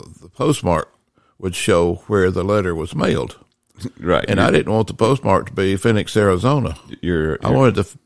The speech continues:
Speaker 1: postmark to be Decatur, Georgia.
Speaker 2: Right.
Speaker 1: And it said, "Look, don't worry about us. We're okay. We got married, uh, and, uh, we'll be in touch later."
Speaker 2: Okay.
Speaker 1: So my parents would be relieved. Well, I found out that they was really worried,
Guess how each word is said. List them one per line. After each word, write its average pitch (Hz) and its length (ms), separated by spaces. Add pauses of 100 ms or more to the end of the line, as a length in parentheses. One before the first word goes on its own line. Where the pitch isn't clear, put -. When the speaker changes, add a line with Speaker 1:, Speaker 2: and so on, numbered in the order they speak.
Speaker 1:
postmark 107 460
to - 40
be 90 140
Decatur, 85 380
Georgia. - 360 (180)
Speaker 2:
Right. 64 280 (420)
Speaker 1:
And 98 140
it - 100
said, 92 300
"Look, 110 320 (140)
don't 104 160
worry 117 160
about 101 200
us. 98 180
We're 85 200
okay. 95 560 (880)
We 104 120
got 98 180
married, 107 500 (260)
uh, 85 460
and, 90 320
uh, 85 180 (480)
we'll 98 140
be 104 120
in 98 100
touch 95 300
later." 87 360 (420)
Speaker 2:
Okay. 78 300 (800)
Speaker 1:
So - 180
my 90 140
parents 107 480
would 92 140
be 87 180
relieved. 101 340
Well, 107 160
I 92 40
found 120 300
out 107 180
that 90 160
they 117 180
was - 260
really 95 600 (760)
worried, 92 480